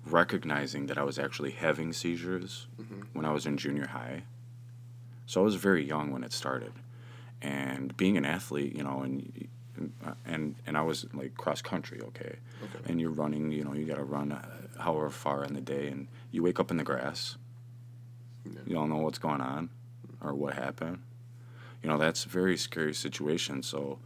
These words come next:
Speaker 1: when that stopped after starting consuming cannabis marijuana, I knew that it would be a part of my life forever.
Speaker 2: Okay. And, and obviously you, you, you have your cause right now, and you, it's called Liberation Leaf.
Speaker 1: Yep.
Speaker 2: Yeah, when, when did that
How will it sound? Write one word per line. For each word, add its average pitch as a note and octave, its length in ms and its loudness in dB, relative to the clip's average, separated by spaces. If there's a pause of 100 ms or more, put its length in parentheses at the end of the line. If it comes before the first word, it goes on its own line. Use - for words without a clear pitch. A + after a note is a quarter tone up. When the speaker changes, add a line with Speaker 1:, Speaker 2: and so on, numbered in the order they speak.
(140)
Speaker 1:
when D2 120 0
that F2+ 180 2
stopped B1 580 -2
after C#2 360 -2
starting C#2+ 360 0
consuming C#2+ 520 -6
cannabis C#2+ 460 -6
marijuana, C#2+ 460 -2 (460)
I F#2 80 6
knew E2 160 4
that D2+ 140 0
it C#2+ 80 -2
would C#2+ 120 0
be C#2 100 0
a C#2 60 0
part C2+ 220 -4
of C2 60 -4
my B1+ 100 -6
life A#1 180 -8
forever. A#1+ 480 -6 (360)
Speaker 2:
Okay. - 300 -6 (760)
And, G#2 320 -2
and G2+ 200 -8 (140)
obviously G2+ 440 -4
you, G2 240 -4 (100)
you, G2 280 -6 (100)
you G2 160 -8
have G#2 200 -4
your F#2 100 -6
cause F#2+ 600 -8
right F2 180 -8
now, F2+ 240 -8
and F2 140 -14
you, F#2 100 -12
it's - 140 -14
called F#2 240 -8
Liberation F#2+ 540 -6
Leaf. F#2+ 360 -10
Speaker 1:
Yep. C2+ 160 -2 (800)
Speaker 2:
Yeah, G#2 200 -2
when, G#2 400 -6 (220)
when A2 200 -2
did A2 200 -2
that F#2+ 280 0